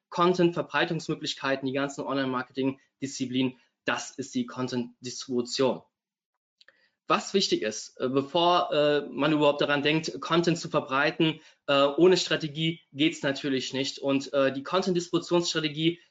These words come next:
greift natürlich auch in die bestehende Content-Marketing-Strategie mit ein. Äh, hier sieht man das sehr, sehr gut. Ähm, du machst kein Content-Marketing, ohne vorher eine Zielgruppendefinition, ähm, zu erstellen. Also wenn du erst bei der Content-Distribution anfängst, über die Zielgruppe nachzudenken,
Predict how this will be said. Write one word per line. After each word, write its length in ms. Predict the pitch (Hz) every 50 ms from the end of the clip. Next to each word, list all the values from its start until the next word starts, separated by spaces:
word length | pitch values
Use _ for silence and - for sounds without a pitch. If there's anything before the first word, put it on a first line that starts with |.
| _ _ _
greift 300 | - 147 165 180 - -
natürlich 500 | 165 165 - - 175 165 165 165 - -
auch 240 | 135 151 156 -
in 140 | 131 156 139
die 240 | 147 156 156 - -
bestehende 460 | - - - - - 156 165 160 156 -
Content-Marketing-Strategie 1200 | - - 160 147 147 143 135 135 139 165 - - - 143 139 - - 139 135 131 135 143 147 143
mit 220 | 139 135 135 -
ein. 260 | - 131 123 113 110 - _ _ _ _ _ _ _ _ _ _ _ -
Äh, 160 | 131 135 135
hier 180 | 127 - 165 170
sieht 140 | 170 - -
man 80 | 185
das 100 | 175 175
sehr, 140 | 180 170 165
sehr 100 | 170 160
gut. 300 | 151 160 170 170 - - _ _ _ _ _ -
Ähm, 500 | 139 139 143 147 151 151 151 151 - - _ _ -
du 80 | 143 147
machst 440 | 151 151 180 - - - - _ -
kein 240 | - 160 160 165
Content-Marketing, 800 | 170 - 165 160 165 156 147 143 139 143 - 170 - 147 143 143
ohne 240 | 151 156 151 147 139
vorher 240 | - 147 143 143 143
eine 140 | 139 135
Zielgruppendefinition, 1080 | 135 - 160 - - 151 - - 135 120 123 120 123 120 117 117 - - 120 117 113 113 - -
ähm, 260 | 120 113 113 113 113 113
zu 280 | - - 135 131 127
erstellen. 440 | - 113 - - - 131 120 113 104
Also 240 | 95 110 113 117 123
wenn 100 | 135 139
du 80 | 147
erst 260 | 143 131 139 143 - -
bei 60 | 139
der 120 | 139 135
Content-Distribution 920 | - - 170 170 175 170 170 170 - - 151 139 - - 160 156 156 151 - _ -
anfängst, 460 | - 151 156 160 - 156 156 151 - 151
über 80 | 143
die 100 | 139 139
Zielgruppe 380 | 139 - 185 180 - 131 151 147
nachzudenken, 680 | 147 139 139 - - 135 139 139 139 139 139 139